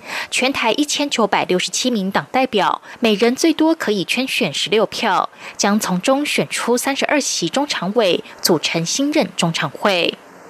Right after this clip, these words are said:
央广记者刘品希的采访报道。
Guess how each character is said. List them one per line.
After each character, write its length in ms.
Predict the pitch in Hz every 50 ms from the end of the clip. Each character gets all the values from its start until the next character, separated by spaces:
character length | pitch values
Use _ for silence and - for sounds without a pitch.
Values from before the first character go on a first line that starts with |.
| - - - - -
央 160 | - 285 302
广 160 | 294 277 208
记 180 | 165 - - 208
者 120 | - - 147
刘 100 | 160 180
品 140 | - 262 190
希 260 | - - - 254 254
的 180 | - 285 208
采 200 | - - - 180
访 160 | - - 147 135
报 200 | - 185 185 180
道。 420 | - 170 156 156 - - - -